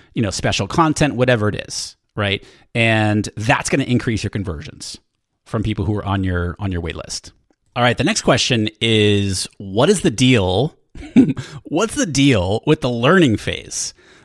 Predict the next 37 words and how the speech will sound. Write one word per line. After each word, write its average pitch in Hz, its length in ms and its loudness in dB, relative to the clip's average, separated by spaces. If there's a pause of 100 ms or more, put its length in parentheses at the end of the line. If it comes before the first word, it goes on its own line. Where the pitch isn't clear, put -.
(140)
when 113 220 -2
I'm 123 260 0
running 117 340 2
my 101 140 0
Facebook 104 640 -4
and 95 460 0
Instagram 92 760 -4 (100)
ads? - 680 -6 (520)
What's 113 400 -2
the 208 100 2
deal 120 500 2
with 117 140 -4
the 104 60 -8
learning 104 380 2
phase 85 500 -4
when - 160 -10
I'm 92 120 -4
running 104 220 0
my 95 100 -2
Facebook 92 440 -6
and 90 80 -10
Instagram - 360 -14
ads? - 240 -18
Yes. - 600 -4 (160)
<laughs> - 240 -8
What 127 280 0
is 185 140 4
the 120 80 -6
deal 85 380 -6
with - 100 -10
the 104 60 -6
learning 90 260 -4
phase? - 320 -6
That 110 220 -4
darn 104 260 -2
learning 92 240 -6
phase. - 340 -8